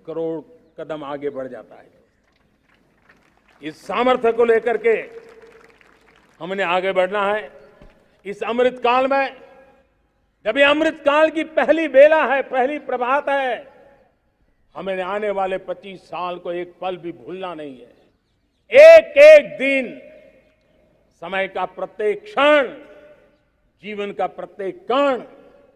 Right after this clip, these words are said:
मातृभूमि के लिए जीना, और तभी आजादी के दीवानों को हमारी सच्ची श्रद्धांजलि होगी। तभी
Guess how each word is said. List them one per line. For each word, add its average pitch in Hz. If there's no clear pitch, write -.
मातृभूमि 165
के 185
लिए 165
जीना, 190
और 160
तभी 294
आजादी 180
के 180
दीवानों 180
को 175
हमारी 165
सच्ची 170
श्रद्धांजलि 156
होगी। 147
तभी 330